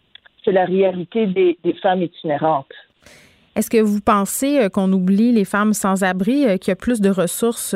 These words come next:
Speaker 2: pour les hommes sans abri ?
Speaker 1: Je, je dirais que oui.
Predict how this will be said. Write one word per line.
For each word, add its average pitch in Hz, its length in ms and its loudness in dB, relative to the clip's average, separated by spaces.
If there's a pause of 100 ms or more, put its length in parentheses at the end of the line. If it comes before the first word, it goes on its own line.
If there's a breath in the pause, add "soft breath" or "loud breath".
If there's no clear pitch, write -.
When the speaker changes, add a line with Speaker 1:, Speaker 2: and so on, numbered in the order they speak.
(140)
Speaker 2:
pour 185 180 -2
les 180 280 -2
hommes 247 260 -4 (220)
sans 220 260 -2
abri ? 226 300 -2 (260)
Speaker 1:
Je, 247 180 2 (140)
je - 240 -2
dirais 262 320 -2
que 320 140 -4
oui. 202 540 -2